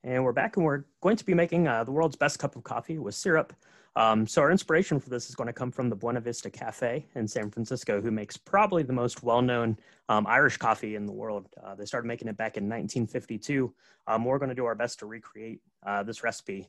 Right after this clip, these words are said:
Now, Irish coffee is something I really like, you know, love coffee, love Irish whiskey, so, uh, it's a perfect one for me.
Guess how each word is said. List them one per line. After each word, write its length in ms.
Now, 260
Irish 280
coffee 240
is 60
something 240
I 60
really 280
like, 240
you 80
know, 160
love 180
coffee, 540
love 200
Irish 300
whiskey, 340
so, 300
uh, 160
it's 140
a 40
perfect 300
one 160
for 160
me. 240